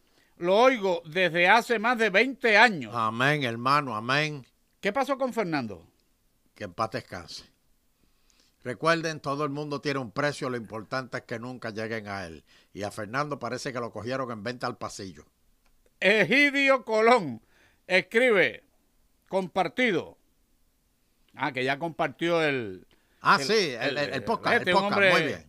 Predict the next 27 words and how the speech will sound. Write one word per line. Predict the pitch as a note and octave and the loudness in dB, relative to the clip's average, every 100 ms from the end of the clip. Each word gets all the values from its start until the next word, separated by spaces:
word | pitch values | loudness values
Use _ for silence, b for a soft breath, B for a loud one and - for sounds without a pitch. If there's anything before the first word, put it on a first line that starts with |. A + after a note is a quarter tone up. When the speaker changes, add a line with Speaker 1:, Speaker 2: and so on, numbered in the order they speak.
| F#2+ | -10
Speaker 1:
este | B2+ | -2
Speaker 2:
Gracias, | D3+ F#3 F#3 A2 | 6 6 4 -2
Speaker 1:
un, | |
Speaker 2:
gracias. | C3 F3 D3+ A2+ | 0 0 -2 -6
Al, | G#2+ - | -6 -8
Speaker 1:
eh, | D3+ E3+ | -2 -2
Speaker 2:
el | C3+ | 4
Speaker 1:
le | E3 | 6
Speaker 2:
pi-, | |
el, | E3+ | 8
Speaker 1:
agradecemos. | F3 E3+ E3 G#3+ F3 A#2+ | 6 4 4 2 2 -2
Speaker 2:
el, | A#2 | -6
el | A2+ | -2
Pidio, | F#3+ D#3 A#2 | 0 0 -2
gracias. | C3 - - F2 _ _ | -4 -4 -6 -14 _ _
Speaker 1:
A | C3+ | -2
El | C#3+ | -2
Gidio, | B2+ A#3+ G3+ C#3+ B2 | 2 0 2 -2 -4
El | B2+ A#2+ | -4 -2
Gidio. | G#3+ G3+ | 0 4
Speaker 2:
Ah, | F3+ C#3+ | 4 4
El | G#2+ | -2
Gidio, | C#3+ D3+ G2+ | -8 -10 -12
Speaker 1:
El | - | -16
Speaker 2:
perdón. | - C3 C3+ | -10 -6 -4
Speaker 1:
Gidio | F#3+ F3 C3+ | -2 -4 -6
Colón. | B2+ G#2+ | -6 -8